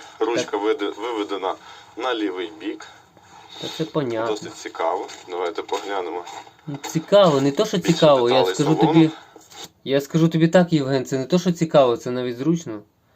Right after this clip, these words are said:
Speaker 2: О, але тут знову присобачили дві педалі. Ну нащо? Оцю ось викинуть, як в мене, ось газ, тормоз, щеплення. Все, там дві не потрібно, ніхто їми не користується, наскільки я знаю, так,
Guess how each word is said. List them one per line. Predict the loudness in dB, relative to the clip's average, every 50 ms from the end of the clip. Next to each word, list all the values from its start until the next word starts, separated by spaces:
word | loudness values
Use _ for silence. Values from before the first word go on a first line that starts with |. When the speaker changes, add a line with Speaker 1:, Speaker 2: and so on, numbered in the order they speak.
| _ _ _ _ _ _ _ _ _ _ _ _ _ _ _ _ _ _
Speaker 2:
О, | -2 2 2
але | 4 4 2 2
тут | 2 0 2 4 4 4
знову | 6 6 4 4 4
присобачили | 0 -2 0 0 0 2 4 2 2 2 -2 -2 -2
дві | -2 -2 -2 0
педалі. | 0 -2 2 4 4 4 4 2 0 0
Ну | 2 2
нащо? | 2 4 2 2 2 0 -2 -8 -16 -18 -20 _ _ _ _ _ _ _ _ -8
Оцю | -8 -8 -4 0 0
ось | 0 2 0
викинуть, | 0 0 0 0 2 2 2 4 2
як | 2 2 4
в | 4
мене, | 4 4 4 4 2
ось | 0 -2 -4 -2
газ, | 0 2 2 2 2 0 -4 -12 _ _ _ _ _ _ _ _ _ _
тормоз, | 2 6 6 6 6 6 4 2 -2 -4 -8 -18 _ _ -16
щеплення. | -14 -12 -8 -2 2 4 4 4 4 2 0 -2 -2 -4 -6 -8 -12 -14 _ _ _ _ _ _ -20 _ _
Все, | -14 -12 -10 -4 0 0 2 2 0 0
там | -2 -2 0 0 0
дві | -2 -2 -2
не | -2 -4 -2
потрібно, | 0 -2 0 0 0 0 0 0 0 0 -2 0
ніхто | 0 -2 0 2 4
їми | 4 6 6 6 6
не | 4 4
користується, | 2 2 0 0 0 0 2 2 2 2 0 0 -2
наскільки | -2 -2 -2 -2 -6 -6 -4 -2 -2
я | -2 -2
знаю, | -2 -4 -4 -2 -2 -2 -4 -2
так, | -2 -4 -4 -4